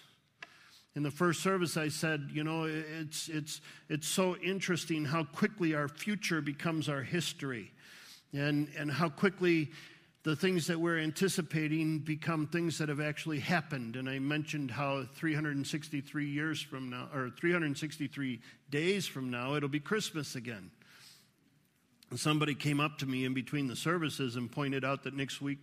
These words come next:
next year is a leap year. So there's three hundred sixty-four days until Christmas. So, um,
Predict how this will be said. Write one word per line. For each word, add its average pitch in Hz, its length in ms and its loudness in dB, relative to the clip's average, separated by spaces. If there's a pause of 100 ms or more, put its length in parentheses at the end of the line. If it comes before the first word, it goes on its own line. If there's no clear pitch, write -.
next 143 300 -2
year 139 180 0
is 127 300 -6 (380)
a 120 60 0
leap 208 300 6
year. 139 320 0 (960)
So - 120 2
there's 190 180 8
three 208 180 4
hundred 180 280 4
sixty-four 202 800 6
days 156 420 0
until 131 360 2
Christmas. 113 600 -6
So, 131 320 -4 (580)
um, 139 380 2